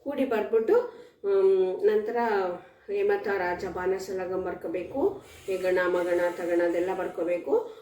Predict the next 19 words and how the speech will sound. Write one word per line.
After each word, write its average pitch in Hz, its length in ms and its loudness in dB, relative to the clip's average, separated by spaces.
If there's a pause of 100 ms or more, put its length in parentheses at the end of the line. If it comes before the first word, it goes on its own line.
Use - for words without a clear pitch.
(140)
ಬರ್ಕೊಂಡು 254 560 -4
ತಲೆ 202 200 2
ಮೇಲೆ 214 180 2
ಗಣಗಳೆಲ್ಲ 202 760 0
ಹಾಕಾದ್ಮೇಲೆ 233 1300 -2
ನೀವು 285 200 2
ಈ 254 180 0
ಪದ್ಯವನ್ನ 214 600 -2
ನೆನ್ಪು 180 360 -2
ಮಾಡ್ಕೊಂಡು 175 720 -6 (460)
ಅದ್ರಲ್ಲಿ 240 460 0
ಮೊದಲಿಗೆ 233 680 0 (320)
ನಿಮ್ಗೆ 233 240 -2
ಎಷ್ಟು 214 380 -4
ಅಕ್ಷರ 233 340 -6
ಬಂದಿದೆ 180 420 -2
ಅಂತ 170 180 -4
ನೋಡ್ಬೇಕು. 240 720 2 (4000)
ಹ್ಮ್. 190 320 2